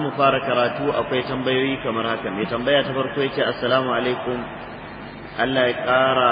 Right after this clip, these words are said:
wa rayuwa albarka." Amin. Sai ya ce, "Shin ya halatta mutum ya ba arne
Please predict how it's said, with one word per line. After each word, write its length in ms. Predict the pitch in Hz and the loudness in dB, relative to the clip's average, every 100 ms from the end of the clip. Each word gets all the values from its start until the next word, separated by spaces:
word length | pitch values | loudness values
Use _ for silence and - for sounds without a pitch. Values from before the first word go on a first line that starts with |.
| 113 | 6
wa 100 | 113 113 | 4 4
rayuwa 540 | 113 113 120 127 127 127 | 4 2 2 2 4 4
albarka." 680 | - 110 101 110 107 - 92 78 90 95 | 2 0 0 0 0 -2 -4 -2 -2 -2
Amin. 260 | 107 123 120 - - - - | -2 -2 -4 -6 -10 -12 -8
Sai 160 | 127 131 | -4 -2
ya 40 | - | -2
ce, 140 | 139 117 - | -4 -4 -4
"Shin 240 | 147 131 | -4 -2
ya 180 | 135 147 | 0 0
halatta 520 | 143 131 147 151 135 104 - - - - - - - - - - - | 2 0 0 0 0 0 -4 -8 -8 -8 -10 -12 -12 -14 -14 -10 -8
mutum 280 | 104 143 | -6 -4
ya 120 | 135 123 | -2 0
ba 240 | 135 139 | 4 4
arne 380 | 127 135 139 | 2 0 0